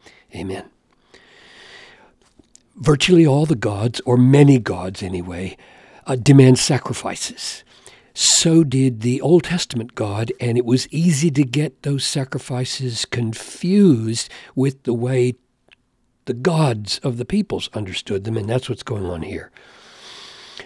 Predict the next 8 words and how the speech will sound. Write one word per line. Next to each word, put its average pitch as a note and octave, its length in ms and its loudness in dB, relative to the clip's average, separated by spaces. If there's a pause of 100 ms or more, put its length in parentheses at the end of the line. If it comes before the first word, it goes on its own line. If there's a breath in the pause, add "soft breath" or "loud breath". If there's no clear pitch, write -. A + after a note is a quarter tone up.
"Not E3+ 340 2
for G#3+ 140 2
your D#3 160 4
sacrifices - 1300 -6 (500 soft breath)
do A#2+ 220 2
I A2 80 0
rebuke G#2+ 600 -2
you." F2+ 200 -14